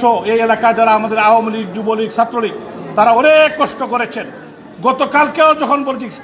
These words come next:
তাৎক্ষণিক তারা এখানে আয়োজন করেছেন, আমি তাদেরকে ধন্যবাদ জানাই।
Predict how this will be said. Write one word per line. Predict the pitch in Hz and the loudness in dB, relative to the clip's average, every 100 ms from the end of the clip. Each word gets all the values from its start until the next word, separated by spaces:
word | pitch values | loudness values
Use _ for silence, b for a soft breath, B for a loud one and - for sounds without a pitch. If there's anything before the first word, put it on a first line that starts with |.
| - | -2
তাৎক্ষণিক | 285 - - 359 311 - | 0 0 -2 0 0 0
তারা | 247 190 - - - - 240 | 2 2 -2 -12 -12 -8 -4
এখানে | 240 254 | -2 2
আয়োজন | 226 233 226 240 240 | 4 4 2 -2 -2
করেছেন, | 233 226 226 | -4 -2 -6
আমি | 214 | -4
তাদেরকে | 214 220 220 | -4 -6 -6
ধন্যবাদ | 202 220 214 208 | -4 -2 0 0
জানাই। | 214 190 | 0 -2